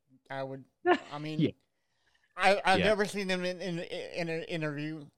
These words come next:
Speaker 1: I never seen his actual face. So when you, when,
Speaker 2: Scary.
Speaker 1: when, huh?
Speaker 2: He's terrifying.
Speaker 1: Oh, right. Yeah. Oh, yeah. Yeah. And I don't think, oh,
Speaker 2: He's
Speaker 1: well.
Speaker 2: a scary guy.
Speaker 1: And Dimebag was, like, full of life and full of joy and running up and, and it's
Speaker 2: Oh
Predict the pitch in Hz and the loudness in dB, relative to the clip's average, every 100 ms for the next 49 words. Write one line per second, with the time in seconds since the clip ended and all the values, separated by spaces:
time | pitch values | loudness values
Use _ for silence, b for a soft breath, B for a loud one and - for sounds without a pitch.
0 | - 147 156 156 147 156 151 139 135 - | -12 -8 -4 -4 -4 -4 -2 -2 -6 -6
1 | 143 - 156 143 127 - - _ _ _ | -10 -4 -2 0 -4 -10 -16 _ _ _
2 | _ _ _ _ _ _ 151 147 147 160 | _ _ _ _ _ _ -4 -2 -2 -2
3 | 156 147 143 _ _ _ 156 156 - 127 | -2 -4 -8 _ _ _ -10 -10 0 0
4 | 101 - _ _ 175 _ _ 143 196 190 | 0 -4 _ _ _ _ _ -8 -8 -8
5 | _ _ _ _ _ _ _ _ _ _ | _ _ _ _ _ _ _ _ _ _
6 | _ _ - 147 - 143 113 95 170 180 | _ _ -2 2 6 6 6 2 4 2
7 | 180 180 196 185 214 214 202 160 151 _ | 2 -2 0 0 0 0 -4 -6 -10 _
8 | 147 147 147 156 156 156 147 - 160 131 | -10 -8 -4 -4 -6 -8 -10 -8 -4 -2
9 | 110 - 123 113 98 82 _ - 165 196 | -4 -4 -2 0 0 -2 _ -2 4 4
10 | 185 165 160 151 - 160 151 165 160 147 | 4 2 0 -4 -2 -2 0 -2 -2 0
11 | 143 147 143 135 135 - 151 143 143 143 | 0 0 -2 -10 -10 -8 -6 -6 -6 -6
12 | 143 139 143 139 139 135 135 135 147 147 | -4 -4 -6 -4 -6 -6 -8 -10 -10 -8